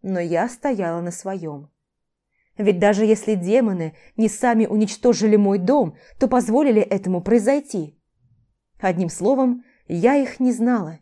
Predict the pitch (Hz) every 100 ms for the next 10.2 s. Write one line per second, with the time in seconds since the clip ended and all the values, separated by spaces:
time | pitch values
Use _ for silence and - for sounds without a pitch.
0 | - 240 196 185 147 170 156 170 160 147
1 | 151 - _ _ _ _ _ _ _ _
2 | _ _ _ _ - 233 247 247 254 262
3 | 254 247 254 214 233 226 240 233 247 240
4 | 233 208 220 220 - - 247 277 - 202
5 | - 208 190 190 196 196 302 247 - _
6 | _ 226 233 240 226 254 196 180 185 190
7 | 190 285 220 185 - 202 - 190 165 208
8 | 208 160 156 _ _ _ _ _ _ _
9 | _ - 320 - 311 294 254 247 233 233
10 | 320